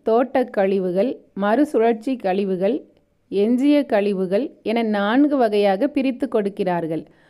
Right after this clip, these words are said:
முறையாக பிரிக்கப்படாமல் இருக்கும் குப்பைகளை குப்பை சேகரிக்கும் பணியாளர் பெற்றுக்கொள்ளவே மாட்டார். இதனால் இங்குள்ள மக்களில் தொண்ணூறு சதவீதம் பேர் குப்பைகளை பிரிக்கும் கலையில் தேர்ச்சி பெற்றிருக்கிறார்கள்.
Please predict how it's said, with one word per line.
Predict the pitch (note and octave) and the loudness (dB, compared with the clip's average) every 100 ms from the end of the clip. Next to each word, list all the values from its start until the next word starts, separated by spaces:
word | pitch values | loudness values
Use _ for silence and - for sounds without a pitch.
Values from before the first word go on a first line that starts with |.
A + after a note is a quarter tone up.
| _ _ | _ _
முறையாக | A#3 A#3+ C4+ C#4 D4 E4+ | -2 2 2 2 0 -2
பிரிக்கப்படாமல் | C#4 A#3 C4+ B3 A3 A3+ G#3+ | -2 -2 -2 0 0 -2 0
இருக்கும் | G#3 F#3+ G3 F#3 | 0 0 -4 -6
குப்பைகளை | F#3 - G#3+ G#3 B3 B3 - | -6 -2 0 0 0 -2 -6
குப்பை | A#3+ B3+ D4+ D4+ | -6 -4 0 0
சேகரிக்கும் | D4+ A3+ A3+ A3 A3 A3 G#3+ | 2 0 2 0 -2 -4 -2
பணியாளர் | G3 G3 F#3+ G3+ C4+ - | -2 -2 -2 -2 -2 -2
பெற்றுக்கொள்ளவே | G#3+ G#3+ A#3 A3 G3 F#3 A3+ | -4 -6 -2 0 0 0 0
மாட்டார். | C4 G#3+ F#3 F#3 D#3 - _ _ _ _ | 0 -2 -4 -4 -6 -8 _ _ _ _
இதனால் | B3+ C4 D4 D#4+ D#4 | -2 2 2 2 2
இங்குள்ள | A#3 B3 C4+ B3 | 0 0 2 0
மக்களில் | A3 G3 - A3+ A#3+ C4+ - _ _ | 0 -2 -2 -2 0 -2 -6 _ _
தொண்ணூறு | - A3 B3 D4+ D#4+ | 0 2 4 2 2
சதவீதம் | D4+ A3+ G#3 G#3 F#3+ F3+ | 0 0 0 -2 -4 0
பேர் | A#3+ B3 | 0 0
குப்பைகளை | - B3 C4+ C4 B3+ A3+ | -4 -4 -2 0 0 -2
பிரிக்கும் | A#3 A3+ A#3+ C4+ A#3+ | -2 -2 -2 -2 0
கலையில் | A3 G3 F#3+ A#3+ A#3 | 0 0 -2 -4 -2
தேர்ச்சி | A3 A3 A3 C4 | 0 0 -2 -4
பெற்றிருக்கிறார்கள். | G#3+ A3 A#3 A3 G#3+ G3+ F#3+ F3+ F3 | -2 -2 -2 -2 -2 -2 -2 -2 -4